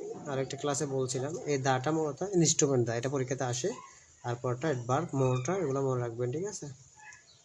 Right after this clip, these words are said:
কমপ্লেক্স সেন্টেন্স। Which one is correct? ঢাকা is on বুড়িগঙ্গা। তাহলে ঢাকার অবস্থানটা কোথায়? বুড়িগঙ্গা নদীর তীরে বলেন, যেটা বলেন সেটা বুড়িগঙ্গা। তো যেটাকে নির্দিষ্ট করে বলতেছে তার আগে আর্টিকেল লাগবে, এটার আগে আর্টিকেল নাই,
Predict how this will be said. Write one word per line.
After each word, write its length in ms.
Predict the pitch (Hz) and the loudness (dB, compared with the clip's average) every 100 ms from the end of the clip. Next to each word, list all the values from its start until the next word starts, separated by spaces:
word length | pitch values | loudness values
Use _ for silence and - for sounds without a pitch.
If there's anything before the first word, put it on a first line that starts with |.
| _ - - 131 | _ -20 -10 -4
কমপ্লেক্স 400 | 127 123 123 127 | 0 0 -2 -2
সেন্টেন্স। 300 | 120 - - - - - - - - 147 | -6 -6 -10 -14 -16 -16 -16 -18 0 6
Which 300 | 170 214 - - - - - - 135 | 6 6 0 -4 -8 -14 -16 0 4
one 120 | 139 185 | 6 6
is 80 | 202 - | 4 0
correct? 320 | 127 131 185 - - - - _ - - _ - - - 123 | 0 0 -2 -8 -16 -20 -20 _ -20 -20 _ -8 -8 -2 2
ঢাকা 220 | 123 160 | 2 6
is 220 | 165 175 175 - | 6 4 0 -2
on 120 | 139 190 156 | 0 2 0
বুড়িগঙ্গা। 480 | 135 139 147 156 233 - - - - - - - | 2 4 4 0 -2 -6 -20 -20 -20 -20 -12 0
তাহলে 180 | 156 156 | 2 6
ঢাকার 260 | 151 180 | 6 8
অবস্থানটা 400 | 180 170 175 190 | 6 6 2 2
কোথায়? 200 | 185 214 | 4 4
বুড়িগঙ্গা 720 | 170 156 151 151 147 147 143 - - - - - | 8 10 10 8 6 6 4 -4 -18 -20 -10 0
নদীর 340 | 143 139 127 | 4 6 4
তীরে 180 | 135 131 | 4 4
বলেন, 220 | 123 117 | 4 2
যেটা 240 | 117 120 135 | 0 0 0
বলেন 160 | 151 | 0
সেটা 300 | 151 131 175 226 - | -2 -2 -4 -6 -4
বুড়িগঙ্গা। 440 | 131 135 143 147 185 - - - - - | 2 2 2 0 -6 -10 -14 -14 -16 -6
তো 100 | - | -2
যেটাকে 400 | 123 143 151 165 | 6 6 8 8
নির্দিষ্ট 340 | 185 156 156 170 | 8 6 4 4
করে 120 | 170 | 4
বলতেছে 240 | 165 165 | 2 0
তার 180 | 165 156 | 2 2
আগে 120 | 139 | 4
আর্টিকেল 340 | 127 123 127 117 | 2 0 0 2
লাগবে, 340 | 110 110 120 | 0 -2 -4
এটার 180 | 117 143 | -2 0
আগে 400 | 143 180 285 294 | 0 -2 -4 -6
আর্টিকেল 420 | 135 131 131 139 143 | -6 -2 0 2 2
নাই, 160 | 185 | 0